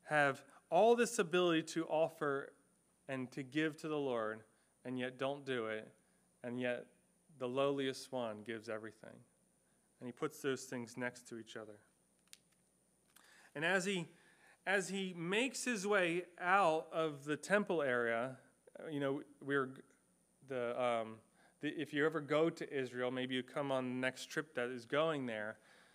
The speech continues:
um, one of the walls is still, you know, to a degree standing, and, um, even that in its, in its brokenness is still amazing. And so you imagine it's all its,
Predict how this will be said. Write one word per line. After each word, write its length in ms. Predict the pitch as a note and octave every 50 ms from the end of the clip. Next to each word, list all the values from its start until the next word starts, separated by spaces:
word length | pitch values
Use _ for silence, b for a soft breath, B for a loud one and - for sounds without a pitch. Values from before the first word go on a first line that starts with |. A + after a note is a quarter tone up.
| b b b b b b -
um, 440 | C3 B2 B2 A#2+ A#2 A#2+ B2+ C3 - - _ _ _ _ _ _ _ _ _ _ _ _ _ _ _ _ _ -
one 200 | C#3 C#3 D#3 E3+
of 80 | F3 E3
the 80 | D3+
walls 560 | C3+ C3+ C#3+ D#3 D#3+ E3+ F3 F3 E3 D3 C3
is 80 | B2+ A#2+
still, 680 | - - - - D#3+ D#3 C#3 C3 C3+ C#3 C#3+ D3 C#3+ - _ -
you 60 | C3+
know, 160 | B2+ B2 A#2+
to 220 | A#2+ B2 - C#3+ C#3
a 40 | B2+
degree 420 | B2 C3 A#2+ B2 C#3+ D3+ C#3+ C3+
standing, 800 | C3+ - - - C#3+ D3+ E3 E3+ E3 C#3 B2 A2+ A2 A2 A#2+ C3+ -
and, 380 | C3+ B2+ B2 B2 B2 B2+ B2 A#2+ b b b b b b b b b b b b b b _
um, 380 | C3+ B2+ B2 A#2+ A#2 A#2 A#2+ C3 - -
even 380 | F3+ G3+ A3+ F#3+ G#3 F3+ D#3 D3
that 420 | D3+ E3+ G3+ G3 D3 B2+ A#2+ - - -
in 140 | D#3 C#3 C#3+
its, 280 | C#3 B2+ - - - - _ -
in 120 | D#3 D#3
its 380 | D3 C3+ A#2+ - - - - - _ _ _ - A2
brokenness 760 | C3+ C#3+ F#3 A#3 - - C3+ A#2+ A2+ A2 G#2+ A2+ A2+ - -
is 140 | B2+ A#2+ -
still 440 | - - - F3 G3 E3 B2 A#2+
amazing. 560 | A2+ A#2 B2 D3+ F#3 F#3 D3 B2 A2 F#2+ F#2+ G#2 A2 - b b b b b -
And 160 | C3+ C3+ C3
so 140 | - - E3+
you 120 | D#3+ D3+
imagine 480 | C#3+ C#3+ D3+ E3 F#3+ A3 F#3 F3 E3 D3+
it's 240 | C#3 C3+ B2+ - E3
all 220 | E3 D#3+ D#3+ C#3+
its, 140 | C3 B2 -